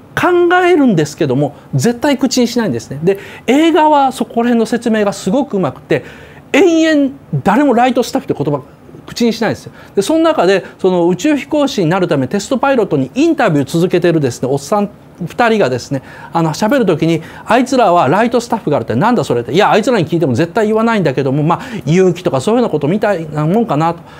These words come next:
で、死をと、死の隣り合わせで生きてるテストパイロットたちは、その言葉自体絶対口にしないって言うんですね。でもその映画のクライマックスで、ゴードン・クーパーというやつが、その、「これまでに一番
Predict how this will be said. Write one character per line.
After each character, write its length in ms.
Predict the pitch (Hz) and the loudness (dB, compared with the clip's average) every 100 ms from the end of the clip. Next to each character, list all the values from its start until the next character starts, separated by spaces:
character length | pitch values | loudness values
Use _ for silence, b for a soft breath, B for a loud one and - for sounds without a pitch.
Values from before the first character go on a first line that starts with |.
| B | B
で、 140 | 202 190 B | -2 -2 B
死 260 | - - 320 | -6 2 4
を 120 | 254 | 4
と、 140 | - - | 0 -6
死 160 | - 330 | -2 2
の 120 | 254 | 2
隣 300 | 196 190 190 | 0 0 2
り 60 | |
合 40 | 196 | 0
わ 80 | 185 | 0
せ 120 | 135 | 0
で 80 | 165 | -2
生 80 | |
き 40 | - | -2
て 100 | 160 | -4
る 80 | 123 | -2
テ 140 | 180 | -4
ス 60 | - | -4
ト 80 | |
パ 160 | 190 208 | -2 0
イ 40 | |
ロ 80 | 175 | 0
ッ 20 | |
ト 80 | 151 | -2
た 120 | 139 | -8
ち 120 | - 147 | -4 -4
は、 100 | - B | -4 B
そ 180 | - 277 | -2 0
の 100 | 330 | 0
言 120 | 330 | 0
葉 140 | 339 | 0
自 120 | 320 - | 0 0
体 120 | 123 | 0
絶 200 | 185 214 | -2 0
対 160 | 285 | -2
口 200 | - 247 | -2 0
に 60 | 247 | 0
し 100 | 240 | 0
な 80 | 233 | -2
い 20 | |
っ 40 | |
て 40 | 214 | -2
言 80 | 117 | -6
う 20 | |
ん 20 | |
で 40 | |
す 120 | 107 - | -6 -14
ね。 60 | - - | -10 -2
で 100 | 320 | 0
も 100 | 277 | 2
そ 100 | 208 | 2
の 100 | 170 | 2
映 200 | 233 294 | 2 2
画 80 | 277 | 0
の 80 | |
ク 160 | 269 254 | 0 0
ラ 140 | 285 | 2
イ 40 | 285 | 2
マ 120 | 285 | 0
ッ 20 | |
ク 140 | 285 - | -4 -8
ス 140 | 151 | 0
で、 180 | 170 151 B B 139 | 0 0 B B 0
ゴ 180 | 233 | 2
ー 20 | 277 | 2
ド 120 | 294 | 0
ン・ 60 | |
ク 120 | 262 262 | 2 0
ー 60 | |
パ 160 | 185 131 | 0 -2
ー 40 | |
と 120 | - | 0
い 40 | 127 | -2
う 20 | |
や 100 | 147 | -2
つ 160 | - 120 | -4 -2
が、 260 | 165 151 B B B B | 0 0 B B B B
そ 140 | - 156 | -4 0
の、 140 | 143 - | 0 -2
「こ 120 | 269 | 0
れ 100 | 330 | 2
ま 140 | 339 | 2
で 120 | 302 | 2
に 120 | 185 131 | 0 -2
一 200 | - 240 | 0 0
番 400 | 247 240 226 | 2 2 0